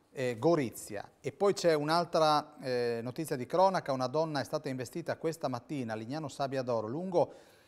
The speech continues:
Viale Europa, intorno alle dieci e trenta. Stava andando in direzione dell'area del mercato in sella alla sua bicicletta quando, per causa in corso di accertamento, è stata travolta da una vettura che marciava in direzione dell'uscita da Lignano. È rovinata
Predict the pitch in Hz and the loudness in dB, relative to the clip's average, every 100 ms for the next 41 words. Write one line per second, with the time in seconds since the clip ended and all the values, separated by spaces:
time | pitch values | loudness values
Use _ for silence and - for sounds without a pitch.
0 | _ - 151 180 180 - 147 156 160 139 | _ 0 6 6 6 0 -2 0 4 4
1 | 123 120 117 165 160 147 123 147 160 143 | 2 -4 0 0 0 -2 -4 -6 -6 -2
2 | 131 110 104 107 147 135 147 170 143 131 | -2 -2 -4 -4 0 0 0 -2 -4 -4
3 | 143 - 170 170 147 120 123 139 156 165 | -6 -6 -4 -2 -2 0 0 2 2 4
4 | 143 123 123 127 120 - 160 170 165 165 | 0 0 -2 -4 -4 0 0 0 -2 -4
5 | 127 - 151 151 131 - 139 117 170 170 | -2 0 0 2 0 -4 -8 -8 -2 -2
6 | 123 - 156 160 139 - - - - 131 | -2 0 0 2 0 -2 -14 -18 -6 -2
7 | - 160 151 131 120 180 175 143 180 147 | 4 4 4 0 -2 -2 -4 -4 -2 -2
8 | 170 160 151 143 117 110 - 151 123 - | -2 -4 -2 -2 -4 -8 -6 -4 -4 0
9 | 135 139 170 170 156 120 135 151 131 143 | 2 4 2 2 0 0 0 0 -2 -4
10 | 139 185 226 110 - 131 123 143 - - | -4 -4 0 -2 -2 -4 0 -2 0 4
11 | 185 175 156 135 123 - 165 131 120 175 | 4 4 0 -4 -4 -6 -4 -4 -6 -6
12 | 160 127 147 143 156 131 104 104 123 131 | -6 0 0 0 -4 -2 -4 -6 -6 -2
13 | 151 147 123 | -4 0 -2